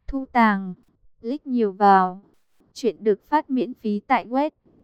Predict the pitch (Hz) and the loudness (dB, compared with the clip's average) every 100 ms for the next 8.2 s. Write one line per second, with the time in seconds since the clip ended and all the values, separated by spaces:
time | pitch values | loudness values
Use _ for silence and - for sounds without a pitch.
0 | _ - 240 180 220 254 233 240 240 240 | _ -2 0 0 2 0 0 -4 -2 -2
1 | 233 220 202 - 208 220 269 269 254 254 | 0 0 0 -2 -4 0 4 4 4 -2
2 | - _ _ _ _ - 285 262 247 208 | -6 _ _ _ _ -8 -2 0 0 -2
3 | - 269 247 240 196 196 202 190 - _ | 0 0 0 0 0 0 -2 -4 -10 _
4 | 220 180 269 247 _ 226 196 180 254 254 | -4 0 2 0 _ -6 -6 -6 -6 -4
5 | - 254 254 262 254 247 202 - 208 196 | -4 -2 0 -2 0 -2 -2 0 0 0
6 | - 202 190 180 _ - 269 254 254 202 | 0 -2 -2 -14 _ -12 -6 -2 -2 -2
7 | 151 277 262 - 254 202 _ - 269 247 | -4 -6 -6 -4 -8 -8 _ -2 -2 2
8 | 302 | 0